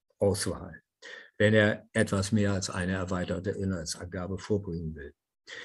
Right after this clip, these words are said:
Ich hatte zunächst einige, äh,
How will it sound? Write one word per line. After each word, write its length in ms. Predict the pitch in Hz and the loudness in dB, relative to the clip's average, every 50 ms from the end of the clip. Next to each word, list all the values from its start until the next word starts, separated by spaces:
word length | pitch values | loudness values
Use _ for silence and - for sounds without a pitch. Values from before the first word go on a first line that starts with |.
| - - | -10 -2
Ich 200 | - 127 117 - | 2 2 4 6
hatte 200 | 143 143 127 120 | 6 6 6 4
zunächst 580 | 117 - 120 113 113 123 131 131 131 - - - | 4 4 6 8 8 8 8 6 4 0 -2 0
einige, 760 | 113 113 117 113 113 113 107 107 107 104 101 101 101 - - - _ _ - | 2 4 6 6 8 8 8 8 6 6 4 4 2 -2 -6 -12 _ _ -14
äh, 420 | 110 110 110 107 104 104 101 95 | -12 -10 -10 -8 -8 -6 -8 -8